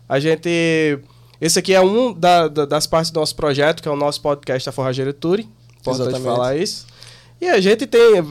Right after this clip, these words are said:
Speaker 1: viu essa, esse ponto em comum aí, que é ajudar a galera que, é, quer seguir pela carreira de computação ou quer saber mais como é que é a carreira de computação, quer saber o que é que tem dentro das empresas e tal.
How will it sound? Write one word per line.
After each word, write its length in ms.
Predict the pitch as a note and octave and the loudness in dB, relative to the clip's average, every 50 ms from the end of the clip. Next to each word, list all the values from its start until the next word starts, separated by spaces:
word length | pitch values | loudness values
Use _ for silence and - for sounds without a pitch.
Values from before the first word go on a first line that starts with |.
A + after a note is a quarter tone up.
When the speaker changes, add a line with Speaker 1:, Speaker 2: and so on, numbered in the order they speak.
| E3+ D#3+ | -6 -4
Speaker 1:
viu 200 | D3+ E3 A3 B3+ | 0 2 4 6
essa, 420 | A#3+ G#3 - A3 G#3 F#3+ F3 D#3+ C#3+ | 6 6 4 4 4 4 4 4 4
esse 580 | D#3 E3+ E3 - - F3+ F3 E3+ D#3+ D3+ C#3+ - - | 2 2 0 0 0 0 0 0 0 -2 -2 0 2
ponto 240 | F#3 G#3+ G#3+ G#3+ | 4 4 4 2
em 80 | G#3+ G3 | -2 -8
comum 540 | F3+ - F#3 E3+ D#3+ D#3+ D#3+ E3 E3 D#3+ D3+ | -4 0 0 0 2 2 2 4 4 4 4
aí, 360 | D3+ C#3+ C3+ B2+ B2+ C3 B2+ _ _ _ - - | 4 2 2 0 -4 -6 -8 _ _ _ -20 -10
que 120 | - D3 | -4 -2
é 260 | C3 B2+ B2 C3 C3+ - - _ _ - | 0 0 0 -2 -4 -10 -20 _ _ -2
ajudar 440 | C#3+ D3+ D3+ E3+ D#3+ D3 D3+ D3+ D#3 | 0 0 0 0 -2 0 0 0 0
a 40 | D#3 | 0
galera 640 | D#3+ D#3+ D3+ C#3 C3+ C3+ C#3 C#3+ D3 C#3+ C#3+ C#3+ _ - - _ _ | 0 0 0 2 2 2 2 2 0 0 -2 -6 _ -20 -20 _ _
que, 300 | - D3 C#3 C3+ C3+ C3+ _ - _ _ _ _ _ _ - | -10 -8 -6 -6 -8 -10 _ -20 _ _ _ _ _ _ -4
é, 360 | C#3 C3 C3 C3 C3 B2+ B2+ - _ _ _ _ _ _ _ - | -2 0 2 2 2 0 -2 -6 _ _ _ _ _ _ _ -4
quer 200 | - G3+ A#3 B3 | 0 0 2 2
seguir 240 | - B3+ A3+ A3 A3+ | 2 0 -2 -2 -2
pela 180 | A#3 A3 A3 G#3+ | 0 0 0 0
carreira 300 | A3 G3 F#3+ G3+ G3 F#3 | 0 -2 0 2 0 0
de 40 | |
computação 760 | F#3 F#3 F#3 F3+ - F3+ F3 - - D#3+ E3+ F3+ F3+ E3+ D#3 D#3 | 0 -2 -4 -2 -2 -2 -2 0 2 2 4 4 4 4 2 0
ou 80 | D#3+ | 0
quer 100 | D#3+ F#3+ | -2 -4
saber 300 | F3 - A3 F#3 E3+ F#3+ | -8 -6 -8 -6 -4 -4
mais 320 | F3+ E3 E3 E3+ F3 E3+ - | 0 2 2 2 2 0 -2
como 260 | E3+ E3 D#3+ D#3 D3+ | -6 -2 0 0 0
é 80 | D#3+ | 0
que 140 | E3 - F3 | 0 -2 -2
é 160 | D#3 D#3 D#3 D3+ | 0 0 0 0
a 60 | D#3 | -2
carreira 260 | - D#3 C#3+ D3+ D3+ D3 | -4 -6 -6 -6 -6 -8
de 60 | - | -6
computação, 460 | - D#3+ - D#3 C#3+ - - D3+ D#3 | -8 -4 -4 -2 -2 -2 -2 -4 -4
quer 100 | E3 D#3+ | -6 -8
saber 280 | - E3 D3+ C#3 D3+ D#3+ | -8 -8 -6 -4 -4 -4
o 40 | |
que 80 | D#3+ E3 | -4 -6
é 60 | D3+ | -10
que 60 | - | -8
tem 120 | - D#3 D3+ | -6 -6 -4
dentro 180 | D3 D#3+ D#3+ | -4 -6 -4
das 200 | - D3+ D3+ D3 | -4 -4 -4 -4
empresas 420 | D3 C#3 - C3+ C3 C3+ D3 C#3+ C#3 | -4 -6 -4 -4 -2 -2 -2 -4 -6
e 60 | C3+ | -6
tal. 340 | - C3+ C3+ C#3 E3+ E3 | -4 -2 -2 -2 -2 -4